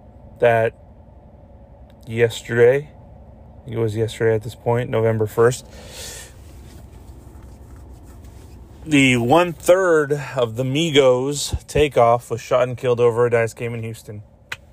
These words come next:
Well, that's it. I'm done. I'm done with hip-hop, dude. I'm absolute-,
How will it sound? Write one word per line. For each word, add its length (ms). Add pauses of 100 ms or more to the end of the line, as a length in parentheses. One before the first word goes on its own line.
(960)
Well, 260 (760)
that's 220
it. 180 (520)
I'm 140
done. 300 (500)
I'm 140
done 180
with 140
hip-hop, 400
dude. 220 (1120)
I'm 120
absolute-, 460